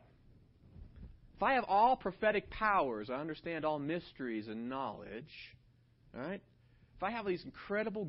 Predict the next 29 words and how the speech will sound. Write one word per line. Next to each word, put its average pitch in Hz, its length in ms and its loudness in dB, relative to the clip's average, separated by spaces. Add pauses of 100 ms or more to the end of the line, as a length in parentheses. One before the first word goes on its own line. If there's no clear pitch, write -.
(160)
gifts 143 320 2
that 113 140 -6
God's 127 200 0
given, 127 160 0
I'm - 120 -2 (160)
talented, 143 520 -6 (1200)
all 131 60 -2
right? 185 140 6
I, 175 140 4 (180)
I 143 60 -6
have 156 100 4
all 220 120 8
these 254 180 2
things. 202 260 4
I'm 196 240 4
using 185 460 4
them 131 200 2
to 127 100 -6
prophesy 202 560 2
and 135 240 2
to 110 40 -6
do 123 160 -4
all 247 200 6
of 294 80 -2
these 233 160 -2
amazing 196 460 0
things 156 500 -2
for 185 100 -6
God, 135 280 0